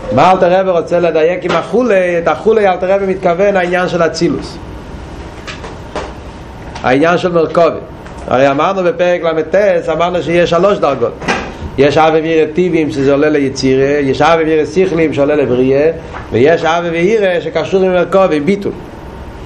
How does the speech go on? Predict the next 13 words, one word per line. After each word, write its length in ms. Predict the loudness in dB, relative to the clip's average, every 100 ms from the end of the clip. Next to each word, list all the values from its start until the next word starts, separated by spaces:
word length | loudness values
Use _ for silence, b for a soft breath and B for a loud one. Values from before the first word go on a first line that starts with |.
| -16 -16 -16 -2
כמו 160 | 2
הצדיקים 440 | 2 2 2 0 0
הגדולים, 480 | -2 -2 -2 -4 -8 -12 -16 -16 -10
שאז 360 | 0 4 4 4
זה 140 | 2
עולה 260 | 2 0 0
גם 200 | 0 0
לעולם 260 | 0 0
אצילס, 580 | -2 -2 -2 -2 -4 -14 -6 -2
אז 140 | 0
יצפרא 400 | 0 2 2 4
זה 140 | 2
אצילס. 320 | 0 0 -2